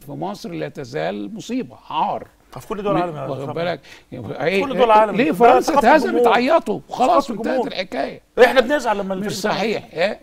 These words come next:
Speaker 1: يعني، الزعل م-، م-، آه، آه، شعور إنساني، إنما إنك تبقى عايز ت-، تعتدي على الآخر أو تاخده من فوق استاد وترميه من بره.
Speaker 2: لا، دي قصة تانية.
Speaker 1: واخد بالك؟ لا، مش قصة تانية، حصل.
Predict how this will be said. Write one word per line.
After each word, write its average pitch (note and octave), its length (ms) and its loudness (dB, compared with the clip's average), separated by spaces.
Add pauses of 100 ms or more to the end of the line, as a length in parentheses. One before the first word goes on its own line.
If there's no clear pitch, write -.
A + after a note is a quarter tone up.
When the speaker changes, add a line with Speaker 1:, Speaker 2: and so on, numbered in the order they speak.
Speaker 1:
يعني، F3 320 -8 (800)
الزعل E3+ 640 -4
م-، - 60 -10
م-، - 240 -12
آه، - 60 -16 (320)
آه، - 460 -14
شعور F3+ 340 -10
إنساني، C3+ 540 -10 (680)
إنما E3 320 -4
إنك F3 200 -8
تبقى D3 380 -4
عايز F#3 380 -2
ت-، C#3 360 -8
تعتدي F3 480 -2
على C#3 300 -2
الآخر D3 680 -2
أو A#2+ 100 -12
تاخده D#3 440 -8
من C#3+ 160 -10
فوق F3+ 180 -12
استاد E3 380 -8
وترميه D3+ 380 -10
من D#3+ 160 -10
بره. C#3+ 320 -4 (120)
Speaker 2:
لا، F3+ 100 -2
دي D#3+ 60 -4
قصة D#3 280 -14
تانية. C#3+ 140 -4
Speaker 1:
واخد D3+ 280 -4
بالك؟ C3+ 180 -6
لا، A3+ 120 -2
مش G#3+ 120 -10
قصة - 260 -8
تانية، C4+ 420 -6
حصل. F#3 320 -4